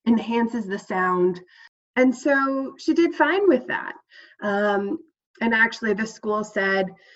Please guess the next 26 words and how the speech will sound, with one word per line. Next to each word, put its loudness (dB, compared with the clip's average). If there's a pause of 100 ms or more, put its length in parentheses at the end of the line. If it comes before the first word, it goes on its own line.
(240)
you -2
know, 2 (600)
she -10
didn't 0
really -2
use -2
the 2
interpreter 0
when -4
we 0
had -2
her -2
there. -2 (120)
Um, -4
so -2
we're -2
just 0
not 2
gonna -2
do -2
it -2
for -4
her -4
first -12
grade, -6 (500)
um, -8